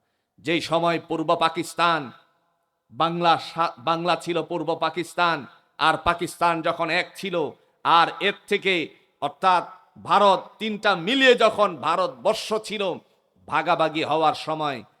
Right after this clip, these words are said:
ত্রিশটা বত্রিশটা ট্যাঙ্ক ধ্বংস করেছিল যারা, এটা ছিল বাংলার সন্তানেরা।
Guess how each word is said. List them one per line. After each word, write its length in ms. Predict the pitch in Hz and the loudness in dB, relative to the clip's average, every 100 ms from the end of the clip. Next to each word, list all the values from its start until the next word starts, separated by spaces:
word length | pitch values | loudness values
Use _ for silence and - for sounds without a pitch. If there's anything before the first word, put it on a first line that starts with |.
| _ _ | _ _
ত্রিশটা 640 | 185 214 202 - - 170 135 | -4 -4 -4 -8 0 2 2
বত্রিশটা 680 | 185 196 - _ 262 - - | -2 -8 -12 _ -12 -10 -4
ট্যাঙ্ক 640 | - - - 208 202 170 120 | -6 -4 0 0 0 -6 -4
ধ্বংস 320 | 196 220 - | -4 -4 -6
করেছিল 520 | 180 170 160 160 147 | -6 -4 -6 -6 -8
যারা, 360 | 123 139 139 120 | -2 -2 0 -4
এটা 300 | 117 120 131 110 | -8 -10 -10 -10
ছিল 240 | - 127 | -12 -10
বাংলার 400 | 107 117 110 110 | -8 -8 -8 -10
সন্তানেরা। 920 | 101 - 107 90 98 85 73 71 - | -10 -10 -12 -8 -8 -6 -6 -8 -10